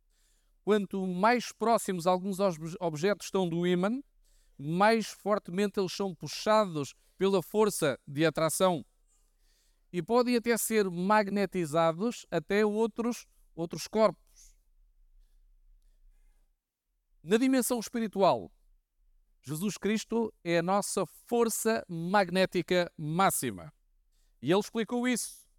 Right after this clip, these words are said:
dizendo em João seis quarenta e quatro: "Ninguém pode vir a mim se o Pai que me enviou não o atrair." Ninguém pode vir a mim se o Pai não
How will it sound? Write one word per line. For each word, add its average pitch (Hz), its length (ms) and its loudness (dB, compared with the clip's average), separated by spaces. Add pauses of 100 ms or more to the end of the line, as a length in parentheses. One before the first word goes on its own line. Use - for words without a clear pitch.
(320)
dizendo 220 520 0
em 196 80 -2
João 202 260 2
seis 220 260 2
quarenta 208 360 -2
e 185 40 -2
quatro: 214 540 0 (1040)
"Ninguém 196 840 0
pode 208 340 -2
vir 185 240 0
a 185 80 4
mim 180 320 -2 (840)
se - 240 -8
o 185 120 -2
Pai 185 600 2 (320)
que 175 120 0
me 180 260 2
enviou 175 520 0 (420)
não 190 600 0 (160)
o 165 160 -4
atrair." 185 480 -2 (1000)
Ninguém 175 580 0
pode 180 260 2
vir 165 160 0
a 160 80 2
mim 160 240 -2
se - 200 -8
o 185 100 -6
Pai 185 340 0 (240)
não 190 400 0